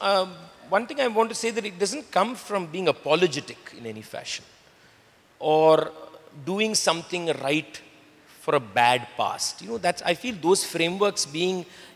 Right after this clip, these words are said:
inherently very condescending in their making. So it doesn't come from there. It is, comes from my own periodic attempts of reflection. Okay? So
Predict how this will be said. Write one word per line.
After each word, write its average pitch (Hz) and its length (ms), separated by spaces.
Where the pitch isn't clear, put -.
inherently 160 760
very 185 180
condescending 127 800
in 135 100
their 127 200
making. 117 260
So - 140
it 220 80
doesn't 214 260
come 135 220
from 131 180
there. 113 160
It 143 100
is, 277 140
comes 240 300
from 254 200
my 196 240
own 220 440
periodic 214 600
attempts 196 420
of 160 120
reflection. 127 560
Okay? 226 180
So 285 420